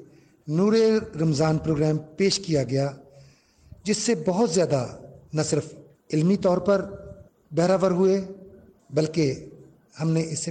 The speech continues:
بہت زیادہ استفادہ بھی حاصل کیا۔ اگر میں یوں کہوں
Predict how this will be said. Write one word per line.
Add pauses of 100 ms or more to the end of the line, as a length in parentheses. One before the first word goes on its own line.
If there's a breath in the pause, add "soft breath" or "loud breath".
بہت
زیادہ (100)
استفادہ
بھی
حاصل
کیا۔ (1000 soft breath)
اگر
میں
یوں
کہوں